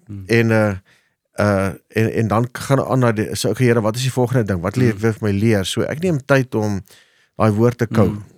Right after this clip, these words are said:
Speaker 2: En, eh, t-, eh, wakker te lê oor hom,
Speaker 1: Ja.
Speaker 2: eh,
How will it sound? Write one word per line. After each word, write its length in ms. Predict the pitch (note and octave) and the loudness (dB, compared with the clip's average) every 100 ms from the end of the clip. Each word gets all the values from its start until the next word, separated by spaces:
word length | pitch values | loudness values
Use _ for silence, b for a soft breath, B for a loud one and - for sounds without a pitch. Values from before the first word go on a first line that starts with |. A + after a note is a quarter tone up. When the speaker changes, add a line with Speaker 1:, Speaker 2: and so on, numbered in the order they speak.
| _ _ - | _ _ -2
Speaker 2:
En, 180 | A2+ A2+ | 0 2
eh, 220 | G#2+ G2 - | 2 0 -6
t-, 80 | - | -8
eh, 240 | - G2+ F#2+ F2 | -2 -2 -2 -4
wakker 280 | G#2 B2 C3+ | -2 0 -2
te 100 | C3 | 0
lê 100 | A#2+ F2 | 0 0
oor 160 | A2 A2 | 0 0
hom, 100 | G#2+ G2 G#2 F#2+ b b b | 0 -2 -8 -16 b b b
Speaker 1:
Ja. 260 | - F#2 | -2 0
Speaker 2:
eh, 60 | F2+ | 0